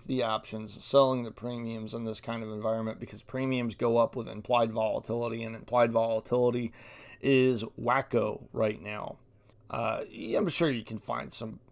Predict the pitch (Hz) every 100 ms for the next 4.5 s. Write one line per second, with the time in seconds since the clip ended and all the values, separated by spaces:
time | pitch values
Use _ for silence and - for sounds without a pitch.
0 | - 120 101 - - - 113 107 101 98
1 | 101 101 - - 127 110 104 101 - 113
2 | 110 - 120 - 113 117 - - 117 -
3 | _ _ - - 110 120 113 110 101 113
4 | 110 107 101 104